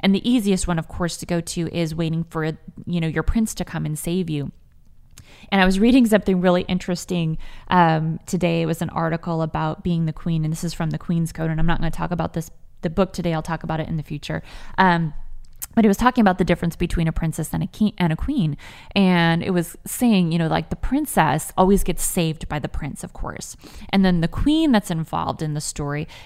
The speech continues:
is either just kind of, almost kind of, um, I was gonna say off put, but that's not really the right word. Uh, maybe distanced.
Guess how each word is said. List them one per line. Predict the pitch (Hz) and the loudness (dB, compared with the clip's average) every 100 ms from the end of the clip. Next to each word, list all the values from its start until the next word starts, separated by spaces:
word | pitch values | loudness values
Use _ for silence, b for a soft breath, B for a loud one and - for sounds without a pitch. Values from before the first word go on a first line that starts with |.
| B | B
is | 190 - | -4 0
either | 190 180 | 2 2
just | 170 165 - | 2 -4 -4
kind | 175 | -6
of, | 151 151 - B B B - | -6 -6 -12 B B B 2
almost | 247 277 277 - | 4 4 0 -2
kind | 247 | 0
of, | 196 175 - - | 0 -2 -10 -8
um, | 190 175 160 156 156 151 156 165 - - - - | -4 -2 -2 -4 -6 -8 -10 -14 -20 -20 -20 -16
I | |
was | 190 - | -14 -6
gonna | 208 | -6
say | - - | -6 -6
off | - 151 - | -6 -6 -2
put, | 156 - | -4 -2
but | 165 | -6
that's | 165 - | -6 -4
not | 151 - | -6 -4
really | 156 147 | -4 -4
the | - | -4
right | 127 - | -8 -8
word. | 101 98 - B B - | -8 -8 -10 B B -6
Uh, | 170 | -2
maybe | 175 208 240 | 2 2 2
distanced. | 208 175 185 - 277 349 - - | 2 2 2 0 0 0 -6 -12